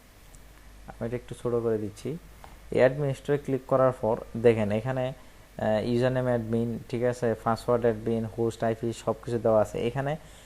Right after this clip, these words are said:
অ্যাকাউন্ট ম্যানেজমেন্ট আপনারা দেখতে পাচ্ছেন, এই অ্যাকাউন্ট ম্যানেজমেন্ট, এই অ্যাকাউন্ট ম্যানেজমেন্ট আপনি চাইলে পরে এখানে, এখান থেকেও, আহ, পাসওয়ার্ড আপনি পরিবর্তন করে নিতে পারেন, যে আপনার আগের ওল্ড পাসওয়ার্ডটা কী দিছিলেন, এখন নিউ ইউজার নেম আপনি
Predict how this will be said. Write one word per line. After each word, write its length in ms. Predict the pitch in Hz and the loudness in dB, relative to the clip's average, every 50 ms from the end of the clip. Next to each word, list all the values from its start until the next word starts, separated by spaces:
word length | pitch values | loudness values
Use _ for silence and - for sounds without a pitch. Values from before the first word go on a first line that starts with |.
| - - - | -20 -12 0
অ্যাকাউন্ট 420 | - 127 143 - 143 143 143 143 | 2 2 4 4 4 4 4 4
ম্যানেজমেন্ট 460 | 139 139 139 139 135 127 127 135 135 131 | 4 4 4 4 4 2 0 -2 0 0
আপনারা 300 | 127 123 123 117 110 113 | 0 -2 -2 -2 -2 0
দেখতে 240 | 110 120 - - - | -2 -2 -2 -2 -6
পাচ্ছেন, 260 | 101 104 101 - - 120 | -6 -6 -6 -8 -6 -4
এই 120 | 113 110 110 | -2 -4 -4
অ্যাকাউন্ট 300 | 107 - - 104 104 107 | -4 -4 -6 -6 -4 -4
ম্যানেজমেন্ট, 460 | 107 107 104 98 98 98 107 117 123 - | -4 -4 -4 -4 -4 -6 -8 -8 -6 -6
এই 120 | 113 107 | -4 -4
অ্যাকাউন্ট 280 | 110 107 - 110 107 107 | -4 -4 -4 -4 -4 -2
ম্যানেজমেন্ট 420 | 110 117 117 113 110 110 123 123 120 | -2 -2 -2 -2 -2 -4 -6 -4 -2
আপনি 220 | 120 117 117 120 117 110 - | -2 -4 -2 -6 -8 -8 -4
চাইলে 180 | - 107 107 107 | -4 -4 -4 -2
পরে 160 | 107 117 117 113 | -2 0 -2 -2
এখানে, 240 | 113 117 110 117 135 170 - - - - - - - - | -2 -2 -4 -4 -6 -8 -10 -16 -20 -20 -20 -20 -10 -4
এখান 260 | 123 123 120 131 120 117 | -4 -2 -2 -2 -6 -4
থেকেও, 260 | 120 123 117 127 127 123 117 113 | -4 -4 -2 -2 -2 -2 -2 -2
আহ, 340 | 104 107 107 104 104 104 98 104 | -2 0 0 2 2 2 0 0
পাসওয়ার্ড 340 | - 110 110 - 123 113 113 117 | -2 -4 -2 -2 -2 -2 -2 -2
আপনি 140 | 120 120 113 - | -2 -4 -4 -4
পরিবর্তন 400 | 127 120 120 120 120 - - 117 | -2 0 0 0 0 0 -4 -4
করে 180 | 110 117 113 110 | -2 -2 -2 0
নিতে 220 | 110 110 107 - 101 | -2 -4 -4 -4 -2
পারেন, 320 | 104 104 101 110 110 110 107 | -2 -2 -2 -2 -6 -4 0
যে 60 | 110 | 0
আপনার 280 | 104 104 110 113 107 | 0 0 0 -2 0
আগের 300 | 104 104 110 113 120 120 113 | 2 2 2 4 2 2 2
ওল্ড 180 | 113 117 113 - | 2 0 -2 0
পাসওয়ার্ডটা 420 | - 113 110 - - 113 - - 113 | 0 -2 0 0 -2 -2 -2 -2 -4
কী 160 | 104 - 113 110 | -2 -2 -4 -2
দিছিলেন, 380 | 107 110 - - 110 113 110 110 - - - - - - - - | -2 -4 -4 -4 -4 -4 -4 -6 -8 -16 -20 -20 -20 -20 -6 -6
এখন 220 | 120 - - 123 | -4 -2 -2 -2
নিউ 200 | 123 123 123 123 120 | -2 -2 -2 0 0
ইউজার 320 | 120 117 113 110 120 120 120 | 2 0 0 0 0 -2 -2
নেম 160 | 120 117 117 | -2 -2 -2
আপনি 220 | 113 110 110 120 | -2 -2 -4 -6